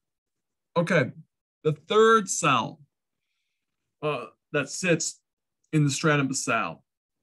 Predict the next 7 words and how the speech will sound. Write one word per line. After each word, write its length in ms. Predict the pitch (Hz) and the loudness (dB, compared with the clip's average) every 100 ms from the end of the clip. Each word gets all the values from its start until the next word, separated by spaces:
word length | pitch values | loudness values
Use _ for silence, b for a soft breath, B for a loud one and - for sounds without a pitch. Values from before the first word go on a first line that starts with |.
| _ _ _ _ _ _ - | _ _ _ _ _ _ -6
Tactile 500 | 156 135 170 170 165 | -2 -2 0 0 2
cells, 340 | 175 170 160 - | 2 2 0 0
also 380 | 156 170 170 185 | 0 0 -2 -4
known 260 | 170 170 | -4 -2
as 160 | 156 131 | -2 -2
Merkel 380 | 139 165 175 190 | -4 -4 -4 -10
cells, 600 | - 202 208 214 214 - | -6 -2 -2 -4 -12 -18